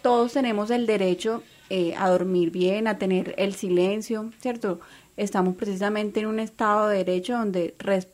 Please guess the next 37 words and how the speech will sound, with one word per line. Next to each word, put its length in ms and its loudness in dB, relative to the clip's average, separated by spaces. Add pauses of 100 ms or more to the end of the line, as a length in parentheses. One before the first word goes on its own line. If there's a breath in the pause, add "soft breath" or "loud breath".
tenemos 340 0
que 100 -10
respetar 460 -4
a 100 0
los 160 -2
demás, 440 0 (920)
y 180 2
eso 180 0
es 80 -6
fundamental, 840 0
porque 320 -4
pues 220 -4
usted 160 -4
ya 100 0
misma 280 0
lo 120 2
dije, 460 0
lo 140 2
dice 260 -2
lo 120 -2
que 80 -10
estábamos 380 -4
comentando 560 -2
ahorita, 460 -2 (540 loud breath)
de 80 0
que 80 -4
al 140 0
no 100 0
dormir 340 -2
bien, 340 -2
al 100 -6
día 120 0
siguiente 320 -4
va 120 0
a 20 -2
estar 260 -4
irritable, 960 0